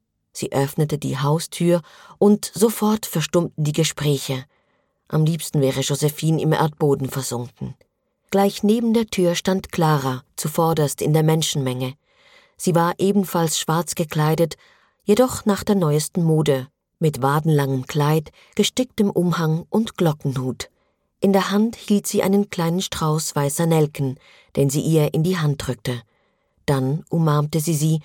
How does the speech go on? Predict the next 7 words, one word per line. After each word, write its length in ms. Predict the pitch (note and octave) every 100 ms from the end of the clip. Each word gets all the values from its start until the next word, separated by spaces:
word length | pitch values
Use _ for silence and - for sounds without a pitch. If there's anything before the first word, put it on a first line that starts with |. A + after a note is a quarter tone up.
| - _
und 180 | F#3+ E3+
sagte 300 | F3 F3 F3+
leise: 500 | E3 D#3+ D#3+ F3 D#3+ _ _ _ _ _ _ _ _ _
"Wir 200 | - -
schaffen 500 | - G#3+ G#3+ G#3 F3+
das, 280 | D#3 D3 -
Josie." 520 | D3+ D3+ - B2 D3